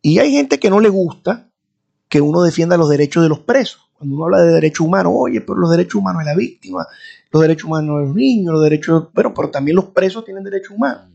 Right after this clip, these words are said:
Por muy criminales que sean, el hecho de que estén sometidos a la ley, están, eh, mm,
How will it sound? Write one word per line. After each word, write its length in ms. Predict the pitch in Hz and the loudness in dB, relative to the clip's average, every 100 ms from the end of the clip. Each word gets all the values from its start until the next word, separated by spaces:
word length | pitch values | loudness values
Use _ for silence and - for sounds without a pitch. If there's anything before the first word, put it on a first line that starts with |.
| 160 _ _ - _ _ _ _ _ | _ _ _ -20 _ _ _ _ _
Por 260 | - 139 139 | -2 0 0
muy 280 | 143 160 175 | -2 -2 0
criminales 500 | 220 214 208 202 202 | 0 2 4 2 0
que 140 | 214 | -2
sean, 320 | - 180 202 | 0 0 0
el 80 | 170 | -2
hecho 160 | 147 170 | -4 -6
de 20 | |
que 60 | |
estén 160 | 160 160 | -10 -12
sometidos 500 | - 180 165 160 175 | -8 -6 -4 -2 0
a 60 | 185 | 0
la 80 | |
ley, 400 | 165 156 170 - _ _ _ | 2 0 -2 -10 _ _ _
están, 440 | 143 135 - 143 151 165 160 147 - - - - _ _ - | -8 -8 -6 -2 0 2 0 -2 -8 -20 -20 -20 _ _ -2
eh, 640 | 143 143 135 135 127 _ _ _ _ _ _ _ _ _ _ _ _ - | 0 2 2 0 -4 _ _ _ _ _ _ _ _ _ _ _ _ -4
mm, 380 | 139 135 127 | 2 2 2